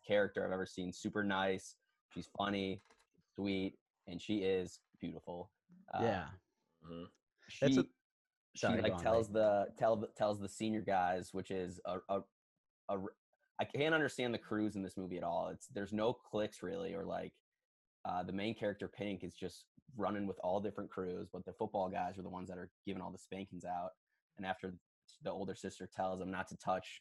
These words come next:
Speaker 1: little Mitch Kramer, then they go after him real bad.
Speaker 2: Yeah.
Speaker 1: After Ben Affleck gets his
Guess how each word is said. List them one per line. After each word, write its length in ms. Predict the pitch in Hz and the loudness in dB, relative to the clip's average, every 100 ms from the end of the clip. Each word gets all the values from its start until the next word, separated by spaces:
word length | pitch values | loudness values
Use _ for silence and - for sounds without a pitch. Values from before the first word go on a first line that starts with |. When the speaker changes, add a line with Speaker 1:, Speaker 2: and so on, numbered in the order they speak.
| - | -6
Speaker 1:
little 200 | 101 95 | -2 0
Mitch 300 | 95 98 - | 0 -4 -4
Kramer, 400 | - 98 95 92 | -2 0 0 -4
then 180 | 95 95 | -4 -4
they 100 | 92 | -4
go 180 | 92 92 | -2 0
after 300 | 90 - 82 | -2 -4 -14
him 260 | 71 78 _ _ _ - | -14 -14 _ _ _ -6
real 160 | 95 87 | -4 -2
bad. 380 | 82 80 76 - _ _ _ 107 | -2 -2 -6 -12 _ _ _ -4
Speaker 2:
Yeah. 240 | 85 78 95 - _ _ - | -2 -2 -6 -14 _ _ 0
Speaker 1:
After 260 | 104 104 | 2 2
Ben 180 | 95 104 | 2 2
Affleck 380 | 104 107 98 92 | 2 2 0 2
gets 160 | 98 95 | 0 0
his 220 | 92 | -6